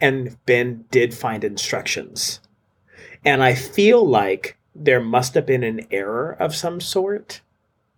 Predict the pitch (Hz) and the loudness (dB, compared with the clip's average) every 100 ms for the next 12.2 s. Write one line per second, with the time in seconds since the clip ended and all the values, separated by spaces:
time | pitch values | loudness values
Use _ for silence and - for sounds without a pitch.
0 | _ _ _ _ _ _ - 139 135 120 | _ _ _ _ _ _ -2 2 6 4
1 | 117 107 104 - _ - 139 131 147 143 | 4 0 -4 -8 _ -2 2 2 2 2
2 | 127 110 117 127 - 127 127 107 113 110 | 0 2 2 2 2 0 0 0 -4 -8
3 | 101 101 95 95 85 139 139 135 131 123 | -6 -8 -6 -10 -4 0 2 2 2 0
4 | 123 123 - 117 85 - 131 117 - 180 | 0 -4 0 0 -2 -2 0 0 2 2
5 | 185 - 190 202 226 202 147 - 160 165 | 2 0 -2 2 2 2 -2 -4 -2 -2
6 | - - 185 208 208 156 139 131 120 113 | -4 -4 -4 0 0 0 -2 -4 -4 -6
7 | 107 110 - - - - _ 151 160 185 | -6 -12 -12 -16 -16 -20 _ 2 4 4
8 | 202 - _ _ - 165 165 175 208 202 | -2 -12 _ _ 2 4 4 4 4 4
9 | - 151 143 131 127 - 120 120 135 120 | 0 -2 -2 0 -2 0 -2 0 -4 -4
10 | 120 - 113 113 113 104 135 160 - 156 | -8 -6 -6 -2 -4 -4 -4 -6 -4 -2
11 | 151 127 - - 139 120 113 110 104 117 | -2 -2 -6 -4 0 0 0 -2 -4 -4
12 | 123 | -4